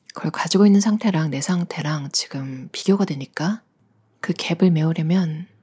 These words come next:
그 물건이 있어야 되는 거죠. 심지어 내 스타일이 아닌 물건도 막 주변에서 자꾸 언급하고 자꾸 눈에 띄면 관심이 가게 마련인데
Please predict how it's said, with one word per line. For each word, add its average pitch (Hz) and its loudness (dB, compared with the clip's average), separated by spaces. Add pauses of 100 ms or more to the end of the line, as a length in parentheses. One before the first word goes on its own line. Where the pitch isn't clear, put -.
(220)
그 - -4
물건이 165 2
있어야 196 4
되는 156 -2
거죠. 147 -8 (540)
심지어 220 4
내 160 4
스타일이 254 0
아닌 175 4
물건도 165 2 (100)
막 - -4
주변에서 175 0
자꾸 - -6
언급하고 165 -2 (760)
자꾸 - -2
눈에 165 2
띄면 156 2 (160)
관심이 170 0
가게 160 -6
마련인데 156 -4